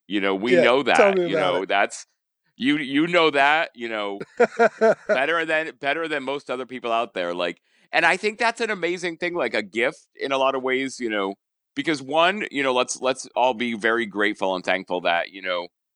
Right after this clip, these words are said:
Speaker 1: you survived your experience. You know, you lost the weight and put the weight back on and survived it. I feel that about myself. Like,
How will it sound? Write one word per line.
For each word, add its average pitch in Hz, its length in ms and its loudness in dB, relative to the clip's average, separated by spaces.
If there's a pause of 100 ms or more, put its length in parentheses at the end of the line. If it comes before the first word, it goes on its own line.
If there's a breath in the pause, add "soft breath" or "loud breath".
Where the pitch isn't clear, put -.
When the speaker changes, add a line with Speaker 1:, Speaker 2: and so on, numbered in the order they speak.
(100)
Speaker 1:
you 107 160 -4
survived 98 760 4
your 104 200 0
experience. 90 880 -4
You 104 120 -4
know, 98 100 0
you 95 200 -2
lost 95 300 2
the 107 80 0
weight 98 240 0
and 85 80 -6
put 101 140 -6
the 95 80 -4
weight 92 160 0
back 85 240 0
on 87 160 2
and 85 100 -4
survived 85 440 0
it. 76 100 -2
I 95 180 2
feel 110 280 -2
that 98 160 2
about 92 200 -2
myself. 90 500 -2
Like, 82 200 -6